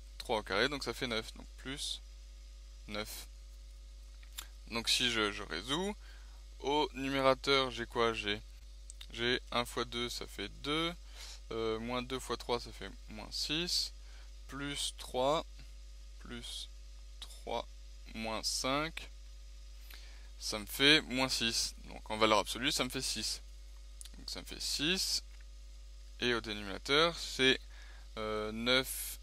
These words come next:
et un, euh, dix, quatorze, donc racine de quatorze. Donc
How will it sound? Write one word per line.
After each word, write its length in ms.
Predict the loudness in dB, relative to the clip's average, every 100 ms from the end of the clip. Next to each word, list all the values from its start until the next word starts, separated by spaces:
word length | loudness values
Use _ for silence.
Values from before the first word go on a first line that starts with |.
| 2
et 120 | 4 6
un, 320 | 6 6 4 0
euh, 220 | 0 0
dix, 480 | 0 2 4 4 4
quatorze, 480 | 4 4 4 2 0
donc 180 | -4 -2
racine 380 | 0 0 0
de 80 | 2
quatorze. 500 | 0 0 0 0 -4 -8 -14 -14 -14 -14 -14 -14 -14 -14 -14 -12 -12 -12 -12 -12 -12 -12 -12 -12 -12 -12 -12 -12 -12 -12 -12 -12 -12 -12 -12 -12 -12 -12 -12 -12 -12 -4
Donc 320 | -4 -4